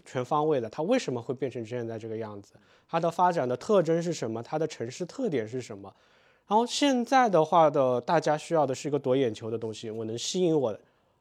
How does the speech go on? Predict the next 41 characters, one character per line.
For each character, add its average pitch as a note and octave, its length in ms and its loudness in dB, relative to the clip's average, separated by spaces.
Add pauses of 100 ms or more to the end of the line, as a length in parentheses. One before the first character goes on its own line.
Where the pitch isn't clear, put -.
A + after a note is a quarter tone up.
(180)
这 D#3 140 -2
东 B2 160 0
西 B2+ 100 0
是 A#2+ 120 -2
什 G#2+ 180 -8
么？ F#2+ 120 -10 (380)
就 C3 140 0
比 - 160 -6
如 A2+ 100 -2
说 C3+ 140 2
魁 A#2+ 180 -4
星 A#2+ 160 -2
楼 A2+ 100 -2
那 A2 140 -8
个， G2+ 100 -16 (300)
下 D3 180 -6
面 C3 140 -4
是 A#2+ 100 -14
一 A#2 140 -6
楼， G#2 180 -6 (140)
哇， A#2+ 160 -10
我 A2 100 -6
这 C#3 120 0
里 B2+ 100 -2
是 A2 260 -10 (460)
十 - 240 -6
一 C3+ 140 2
楼， G#2+ 200 -4 (520)
我 A#2 180 -8
有， A2 80 -4
但 D#3+ 180 0
是 D#3 120 -2
我 B2 100 2
这 D#3+ 100 -4
边 D3 160 2
外 D#3 120 2
面 C3+ 120 0
就 C3+ 80 -4
是 C3+ 80 -6
马 A2+ 180 -4
路， A2+ 200 -6